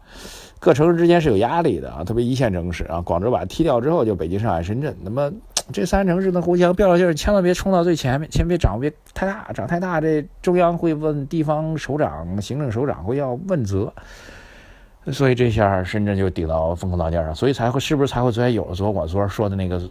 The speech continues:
五十多平方公里的那个填海的计划相关在一块儿，然后表示要强力抑制房价。那么这样的话就会使得市场呢有点儿尴尬，这种尴尬其实可以倒推到整个的最高的调控部门啊。什么意思呢？就是我们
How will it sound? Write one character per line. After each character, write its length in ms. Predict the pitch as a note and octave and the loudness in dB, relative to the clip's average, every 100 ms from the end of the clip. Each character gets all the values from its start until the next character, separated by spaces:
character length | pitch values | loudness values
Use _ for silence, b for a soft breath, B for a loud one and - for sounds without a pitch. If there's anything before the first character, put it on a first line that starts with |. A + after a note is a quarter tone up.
| - | -10
五 180 | G#2+ G2+ | -6 -4
十 80 | G2 | 0
多 140 | A2+ | 0
平 200 | G2+ G#2+ | -2 -2
方 160 | A2+ G#2 | 0 0
公 160 | G#2+ | -2
里 140 | G#2 E2+ | -2 -4
的 100 | E2 | -4
那 140 | F#2 | -4
个 60 | F2+ | -4
填 240 | - G2+ | -2 -2
海 200 | G2 - | -2 -6
的 80 | C#2+ | -10
计 160 | E2 F2+ | -6 -6
划 280 | E2+ D2+ - B B B B B | -6 -12 -16 B B B B B
相 220 | - A2 | -2 2
关 120 | G#2 G2 | 2 2
在 120 | E2 | 0
一 80 | F2 | -4
块 200 | - F2 | -4 -4
儿， 60 | |
然 100 | E2 | -2
后 80 | F2+ | -2
表 200 | F2 E2 | -2 -2
示 80 | F#2 | 0
要 100 | F2+ | -2
强 300 | - F2 F2+ | -2 -6 -4
力 120 | F#2+ | -2
抑 80 | G2+ | -4
制 120 | E2+ | -6
房 200 | - D2 | -10 -8
价。 160 | E2+ D#2 - - - B B B B | -8 -10 -18 -20 -20 B B B B
那 40 | F#3 | -2
么 80 | |
这 100 | G#3 | 4
样 180 | F4+ F3 | 6 6
的 80 | A#2 | 4
话 120 | B2 | 4
就 80 | B2+ | 4
会 100 | D3 | 2
使 140 | G2+ | -2
得 40 | F2 | -8
市 140 | - | -6
场 180 | C3 F2 | -8 -8
呢 80 | E2+ | -8
有 140 | G2+ | -8
点 140 | D3+ F#2 | -8 -10
儿 60 | D#2 | -12
尴 240 | - F3+ B3+ | -6 -4 -4
尬， 240 | B3+ - | -8 -6
这 100 | A2+ | -2
种 160 | F3 A2+ | 0 2
尴 140 | D3 | 0
尬 140 | F3+ A2 | 2 0
其 60 | |
实 60 | D3 | -2
可 160 | - | 0
以 80 | F3 C3+ | 0 0
倒 160 | - C#3+ | 0 2
推 120 | F3 | 2
到 120 | G3+ | 0
整 180 | E3+ G2+ - E2 | 0 -4 -6 -4
个 180 | C#3 D#3 | -2 -2
的 80 | |
最 200 | G#2 F3 | -2 -4
高 200 | B2+ G3 | 0 0
的 60 | C4 | 0
调 180 | - C#2+ | -6 -6
控 160 | D#2+ | -6
部 120 | E2 E2 | -6 -8
门 120 | - - A#2 | -10 -16 -12
啊。 140 | G#2+ F2 | -8 -6
什 100 | G2+ | -4
么 80 | |
意 120 | F3 E3+ | -2 -2
思 120 | D3 | -2
呢？ 60 | |
就 120 | D3 E3 | -2 0
是 120 | C#3+ | 0
我 220 | B2 E2+ | 2 0
们 260 | E2 A2 | 0 -2